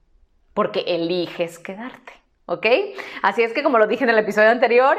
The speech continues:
está excelente, no te tienes que quedar, muévete, no eres un árbol, pero también cuando tu corazoncito, cuando tu intuición, que es súper sabia, te diga, "Quédate, es ahí,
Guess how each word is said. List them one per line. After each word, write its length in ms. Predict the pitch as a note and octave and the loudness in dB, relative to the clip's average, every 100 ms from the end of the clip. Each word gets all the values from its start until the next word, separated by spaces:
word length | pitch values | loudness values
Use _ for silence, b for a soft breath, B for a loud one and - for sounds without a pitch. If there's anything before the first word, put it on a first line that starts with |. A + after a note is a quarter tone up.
| - | -2
está 260 | G#3+ - G3+ | -6 -2 -4
excelente, 1000 | G3 A3+ G#3+ C4 D4 C4+ A3 B3 - _ | -2 -2 0 0 0 0 -2 -2 -10 _
no 320 | A#3 A#3+ B3 | -2 2 2
te 140 | B3 A3 | 0 -2
tienes 320 | A3 G#3 G#3 | -4 -6 -6
que 100 | G3 | -6
quedar, 400 | E3 E3+ G#3+ C#4 | 0 0 0 -2
muévete, 640 | G3+ F3+ F3 F3+ G#3 E4+ F4+ | -6 0 2 2 0 -4 -2
no 140 | F#3+ | 0
eres 200 | E3+ E3 | 0 -2
un 120 | E3+ | -2
árbol, 440 | F3+ G3+ A#3 F#4 G4+ B B _ | 0 0 2 0 -4 B B _
pero 180 | B3+ C4+ | 0 2
también 300 | D4+ G#4 C5+ - - _ _ _ | 0 0 0 -2 -18 _ _ _
cuando 720 | C4 C4 B3 A3+ A3 - - | 0 0 0 0 -2 -4 -10
tu 440 | F4 F4 F#4+ G4 G4 | -2 2 4 4 2
corazoncito, 920 | F#4+ F4+ F4 E4+ D#4+ D4+ C#4+ D4 C4+ | 2 2 0 -2 -2 -6 -4 -4 -2
cuando 380 | B3 A3+ G#3+ G#3+ | -4 -4 -4 -4
tu 280 | - D4+ G4 | -4 0 0
intuición, 840 | G4+ G4 D#4+ D#4 D#4 A3 G3+ G3+ | 0 0 0 -2 -4 -6 -6 -4
que 100 | G#3+ | -6
es 100 | G#3 | -8
súper 680 | - - D#4+ E4 D4+ C4+ C4 | -14 -4 0 2 2 2 0
sabia, 520 | G#3 E3+ E3 D#3+ D#3+ B B B - | 0 0 2 -2 -6 B B B -6
te 100 | G3 | -4
diga, 440 | G3+ F#3 F3+ F3+ - _ | -2 -2 -4 -12 -20 _
"Quédate, 800 | - G3 F#3+ F3 - - B2+ F#3 _ b b b | -14 -10 -8 -10 -12 -16 -20 -20 _ b b b
es 280 | F#3 F3+ - | -12 -12 -10
ahí, 720 | E3+ E3+ F3+ F#3 D#3 D3+ - | -6 -4 -4 -6 -8 -12 -20